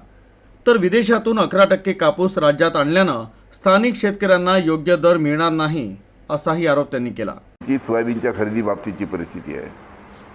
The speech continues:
Speaker 2: त्याचबरोबर आता काही दिवसामध्ये कापूससुद्धा आता बाजारात येणार आहे. पंधरा वीस दिवसात, महिन्याभरात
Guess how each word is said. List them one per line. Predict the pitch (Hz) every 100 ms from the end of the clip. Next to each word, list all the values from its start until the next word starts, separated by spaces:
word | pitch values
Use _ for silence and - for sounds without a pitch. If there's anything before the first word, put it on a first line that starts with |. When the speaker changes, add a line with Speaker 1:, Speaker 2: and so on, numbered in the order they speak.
| - - - - - - - - - - - - - - - - -
Speaker 2:
त्याचबरोबर | 127 147 156 160
आता | 156 160
काही | 151 143 151
दिवसामध्ये | 151 156 151 147 156 151
कापूससुद्धा | - 127 123 156 151 139 127
आता | 135 143
बाजारात | 127 123 135 120
येणार | 131 131 131
आहे. | 139 - - - - - - - - - - -
पंधरा | - 117 117 123
वीस | 127
दिवसात, | 113 120 131 120
महिन्याभरात | 117 113 120 117 123